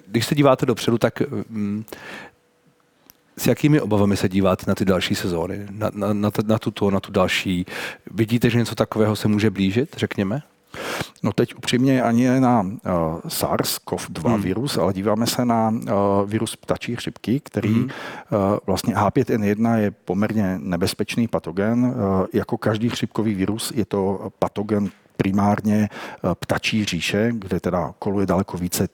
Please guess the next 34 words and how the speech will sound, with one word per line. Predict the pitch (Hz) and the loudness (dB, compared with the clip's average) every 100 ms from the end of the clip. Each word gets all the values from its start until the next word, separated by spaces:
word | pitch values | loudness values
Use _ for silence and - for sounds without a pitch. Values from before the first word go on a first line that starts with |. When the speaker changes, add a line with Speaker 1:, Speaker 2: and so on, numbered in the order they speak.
| - | -2
Speaker 2:
typů | 135 - 98 | -4 -2 -4
a | |
subtypů | - - 113 - | -4 -4 -4 -4
než | 95 92 - - - 87 | -4 -4 -4 -10 -14 -10
u | 82 - - | -10 -14 -14
člověka. | - 80 90 - 127 - - - - - - | -8 -2 -2 0 0 -2 -8 -8 -10 -12 -2
A | 104 98 | 2 2
pokud | 95 110 151 | 0 -4 0
ten | 147 131 | 2 4
virus, | 131 131 - - | 4 2 0 -2
eh, | - 101 101 | 0 2 2
vlastně | 104 98 - 120 110 - - | 2 0 2 2 2 -2 -4
přejde | - 113 127 123 | 2 4 6 2
přes | - 110 - | 2 -4 -2
organismus | 113 113 110 113 110 | -2 0 2 0 2
nějakého | 104 - 110 | 0 0 -2
savce | - - - 110 151 190 | -2 -4 -2 2 2 0
a | 95 | -2
na | 101 | -2
tom | - 113 | 0 -2
savci | - 110 - - | 0 0 0 0
získá | 101 101 - 113 | 2 0 2 0
schopnost | 107 - - 110 - | 0 -4 -4 -4 -2
vázat | 104 98 110 110 | 2 4 4 2
se | 117 | 2
na | 104 | 2
lidské | 95 - 101 | 2 0 -2
receptory | - 92 - 104 110 | 0 -4 -2 0 2
velmi | 107 104 87 | 2 2 0
efektivně, | - - 101 104 120 127 - - - - | -4 -4 -2 2 0 0 -6 -10 -12 -4
tak | - | -4
ten | - 107 | 0 0
nový | 110 113 127 | 0 2 2
virus, | 104 92 117 | 2 0 -2